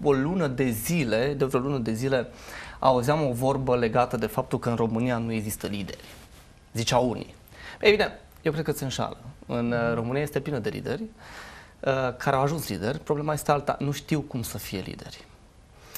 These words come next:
Și atunci, uh, din punctul ăsta de vedere, automat, automat trebuie, trebuie să ne raportăm strict la ideea că când vorbești despre leadership, vorbești despre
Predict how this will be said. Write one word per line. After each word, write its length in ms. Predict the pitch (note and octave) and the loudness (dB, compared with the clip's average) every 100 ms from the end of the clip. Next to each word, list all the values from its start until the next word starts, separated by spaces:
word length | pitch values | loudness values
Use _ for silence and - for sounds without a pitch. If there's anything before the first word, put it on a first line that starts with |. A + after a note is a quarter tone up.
| - - | -12 -10
Și 140 | - D3 | 2 4
atunci, 480 | C#3+ E3+ F#3 - F#3 | 4 4 4 4 4
uh, 260 | E3+ D#3+ | 6 4
din 160 | D3 C#3+ | 4 2
punctul 300 | F3 F3+ F3+ | 4 6 6
ăsta 160 | - D#3 | 6 6
de 100 | D3 | 6
vedere, 420 | D3+ F3 F3 D#3+ | 6 6 4 4
automat, 680 | - E3+ E3 D#3 D3+ D#3 D#3 | 4 6 4 4 4 4 2
automat 520 | D3+ D#3 D3 C#3 C#3+ | 2 2 2 2 2
trebuie, 280 | - C#3+ D3 | 2 0 0
trebuie 320 | C#3+ D3 C#3+ | 2 2 2
să 100 | C#3+ | 0
ne 80 | C3 | 0
raportăm 520 | B2 A#2+ A#2 - C3+ | -2 -2 -2 0 -2
strict 380 | - - C#3 - | -4 -6 -6 -2
la 120 | B2 | -2
ideea 340 | A#2 A2+ B2+ B2 | 0 0 -2 0
că 200 | B2+ A2+ - - - - - - - - - - - - - - - - - - - - - - | -2 -2 -6 -20 -20 -20 -20 -20 -20 -20 -20 -20 -20 -20 -20 -20 -20 -20 -20 -20 -20 -20 -20 -2
când 200 | C3 B2 | 0 2
vorbești 360 | A#2+ C3+ E3 | 2 2 2
despre 280 | E3 - - | 2 0 0
leadership, 680 | B2 C#3 C#3 - C3 - - | 0 2 0 2 -2 -4 -8
vorbești 480 | - A#2+ A#2+ C3 B2 | -2 -2 0 0 0
despre 480 | A#2 A2 - A#2 | 0 -2 0 0